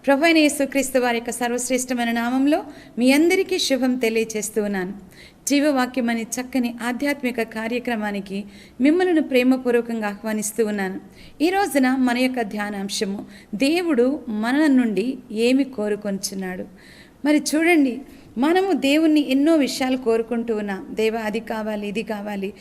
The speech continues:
అయితే దేవుడు మనల్ని అడుగుతున్నాడు.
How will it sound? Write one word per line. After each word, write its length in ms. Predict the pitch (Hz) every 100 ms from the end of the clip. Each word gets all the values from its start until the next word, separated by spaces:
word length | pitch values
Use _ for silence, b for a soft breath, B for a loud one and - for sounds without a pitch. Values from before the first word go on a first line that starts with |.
| B -
అయితే 260 | 277 330 311
దేవుడు 680 | 175 233 320 370 269 311 349
మనల్ని 400 | 220 269 381 359
అడుగుతున్నాడు. 760 | 285 254 254 220 208 175 -